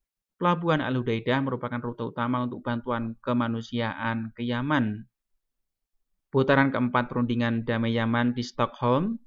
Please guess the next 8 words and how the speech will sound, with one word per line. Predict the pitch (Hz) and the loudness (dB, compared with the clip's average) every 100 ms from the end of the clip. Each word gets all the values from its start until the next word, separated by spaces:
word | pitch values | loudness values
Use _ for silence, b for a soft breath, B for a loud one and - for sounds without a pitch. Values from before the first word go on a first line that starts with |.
| - | -8
dimulai | 123 123 117 113 117 | 0 2 2 0 0
pada | 113 117 113 | -2 -4 -4
enam | 113 113 | -4 -4
Desember | 113 107 113 117 113 | -6 -6 -4 -4 -2
dua | 117 | -2
ribu | 113 - 120 - | -2 -4 -6 -4
delapan | 113 - 117 | -4 -4 -4
belas | 113 165 | -2 -2